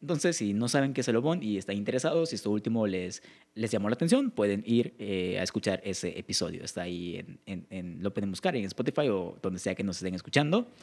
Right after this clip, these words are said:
Incluso creo que el del Obon se subió a YouTube. No me acuerdo mucho de ese, de esa parte, pero ahí lo pueden escuchar. Eh, esta historia tiene lugar durante el Obon. Y como punto importante también,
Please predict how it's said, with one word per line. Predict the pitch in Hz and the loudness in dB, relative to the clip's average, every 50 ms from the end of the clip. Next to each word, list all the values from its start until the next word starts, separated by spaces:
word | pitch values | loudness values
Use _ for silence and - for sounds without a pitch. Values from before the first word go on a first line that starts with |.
| - - - - - - _ | -20 -20 -20 -20 -20 -18 _
Incluso | - 123 117 160 165 - 214 196 | -8 -2 0 0 2 2 0 0
creo | - 170 165 160 | 2 2 0 2
que | - 190 170 | 2 2 2
el | 160 139 | 4 4
del | 107 98 95 95 | 4 2 2 0
Obon | - - 107 107 98 92 101 110 127 135 | 0 -2 -4 -2 2 4 4 4 4 2
se | - 160 | 0 -2
subió | - 156 143 147 | -2 0 2 2
a | 131 | 2
YouTube. | 131 143 - - 135 139 139 180 - | 2 2 0 2 2 2 0 -2 -2
No | 117 104 101 101 101 101 | 0 0 2 2 2 2
me | 101 104 | 2 0
acuerdo | 101 - - 98 95 95 | 0 0 0 0 2 2
mucho | 95 95 - 98 | 0 0 2 2
de | 95 92 | 2 2
ese, | 92 98 95 98 | 2 2 0 0
de | - 104 104 | 0 0 0
esa | 101 104 98 | 0 0 0
parte, | 107 104 - 180 | 0 0 0 0
pero | - - - - - - - - _ _ _ _ _ _ _ _ _ _ - - - | -2 -2 -6 -6 -12 -20 -20 -20 _ _ _ _ _ _ _ _ _ _ -20 -10 0
ahí | - 151 151 | 2 4 4
lo | 147 131 | 4 2
pueden | - 117 104 104 | 0 0 -2 -2
escuchar. | 95 - - - - - - - - - - - _ - | -4 -6 -8 -8 -8 -10 -10 -16 -20 -20 -20 -20 _ -8
Eh, | 147 143 127 - | -6 -6 -2 2
esta | - 208 - - | 2 4 4 4
historia | 277 254 - - 240 247 156 113 113 110 - - | 2 2 4 6 6 6 6 4 2 0 -2 0
tiene | - 208 220 208 240 | 4 4 6 6 6
lugar | 220 202 175 147 151 156 175 | 6 6 6 4 4 4 4
durante | 170 185 160 151 139 131 131 143 131 - | 4 4 4 4 2 0 0 0 0 0
el | 131 117 107 | 2 0 2
Obon. | 101 104 127 180 170 113 95 - - - - - - - _ _ _ _ _ _ _ _ _ _ _ _ | 2 6 6 6 6 4 0 -4 -12 -20 -20 -20 -20 -20 _ _ _ _ _ _ _ _ _ _ _ _
Y | - 220 240 247 262 262 254 254 254 254 254 262 262 | 0 0 2 4 4 4 4 4 4 4 6 4 4
como | 254 - 196 196 190 175 - | 2 2 2 2 2 2 4
punto | - 190 196 202 - 262 | 2 4 4 6 6 6
importante | 269 254 - - 147 127 123 - - - 165 165 175 170 - - 196 214 233 | 6 6 4 2 2 2 2 0 2 4 4 4 4 2 4 6 6 6 6
también, | 226 - 113 107 101 95 110 123 127 139 165 220 247 - | 2 0 -2 -2 0 0 2 2 2 4 4 2 0 -2